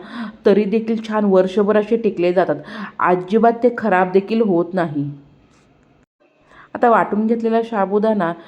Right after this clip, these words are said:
पाण्यामध्ये व्यवस्थित मिक्स झाला ना, आता गॅस चालू करून घेऊयात. गॅसची आच ही मध्यमच असावी.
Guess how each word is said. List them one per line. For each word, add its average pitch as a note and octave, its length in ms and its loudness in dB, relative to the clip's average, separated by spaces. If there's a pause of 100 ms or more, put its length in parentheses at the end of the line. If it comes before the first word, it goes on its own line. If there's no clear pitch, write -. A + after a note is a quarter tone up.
(220)
पाण्यामध्ये G3+ 520 2
व्यवस्थित G3 520 0
मिक्स F#3 300 -4
झाला G3+ 360 2
ना, D#3+ 220 -2 (380)
आता - 160 2 (120)
गॅस F#3 300 2
चालू F3+ 240 4
करून G#3 320 0
घेऊयात. E3+ 360 2 (560)
गॅसची A3 340 4
आच A3+ 320 4
ही A3 80 0
मध्यमच G3+ 540 2
असावी. G3 480 2